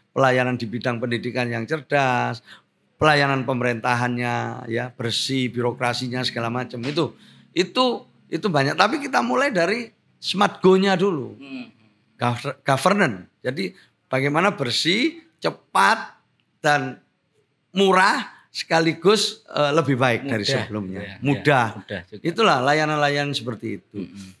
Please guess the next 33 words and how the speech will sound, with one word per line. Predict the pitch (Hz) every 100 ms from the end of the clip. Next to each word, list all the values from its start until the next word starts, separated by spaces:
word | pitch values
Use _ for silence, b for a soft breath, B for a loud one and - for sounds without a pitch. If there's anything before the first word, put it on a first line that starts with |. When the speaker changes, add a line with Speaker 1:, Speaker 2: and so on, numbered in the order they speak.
| _
Speaker 1:
Nah, | - 151
itu | 185
diawali | 294 175 147 156 233
dari | 165 139 143
apa? | 165 160
Dari | 123 131 139
data | 131 120 - 139
dulu. | 139 151 113 104 _ _ _ _
Speaker 2:
Oh | - 151
iya. | 101 127 113 - _ _
Speaker 1:
Dari | - 165
Speaker 2:
Memang | 135 147
Speaker 1:
data | - 160
Speaker 2:
ketu-, | 160
Speaker 1:
dulu. | 160
Speaker 2:
mengelola | 147 143 143 143 139
data | 135 120 139
itu | 131 165
kemudian | 170 139 131
kebutuhannya | 135 - 139 139 139 139
Speaker 1:
Iya. | 147 185
Speaker 2:
apa, | 175 185 180
ini | 165
kemana | 151 151 185 185 185
dan | 135
sebagainya. | 123 107 104 90
Speaker 1:
Ya, | 104 101 101 - _
kalau | 156 220
datanya | 180 175 202 214 208
lengkap, | 202 196 151 -
contoh-contoh | - 185 170 165 208 160 156 143 180 170
ini, | 131 117 - _ _ _ _ _ _ _ _
eh, | 131 135